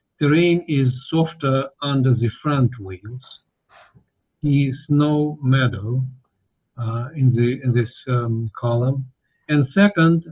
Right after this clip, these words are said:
the terrain is softer under the rear wheels. You see snow under the rear wheels here, and meadow is under the front wheels. And now, please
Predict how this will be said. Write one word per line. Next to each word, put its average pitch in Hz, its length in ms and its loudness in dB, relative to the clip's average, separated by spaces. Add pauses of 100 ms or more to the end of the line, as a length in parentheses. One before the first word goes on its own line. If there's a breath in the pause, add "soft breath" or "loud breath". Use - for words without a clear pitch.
the 131 180 0
terrain 160 540 2
is 131 400 0 (220)
softer 151 480 -4
under 139 360 0
the 127 260 6
rear 139 360 4
wheels. 104 500 -6 (580)
You 117 100 -6 (100)
see 127 120 -4 (120)
snow 139 400 -2
under 117 300 -2
the 120 80 2
rear 113 280 0
wheels 95 300 -14 (300)
here, 110 280 -10 (140)
and 110 160 -4
meadow 127 460 -2
is 107 260 -14 (560 loud breath)
under 117 240 0
the 98 180 -6 (120)
front 110 240 -2
wheels. - 40 -20 (1600 soft breath)
And 147 180 2
now, 175 500 6
please 175 240 0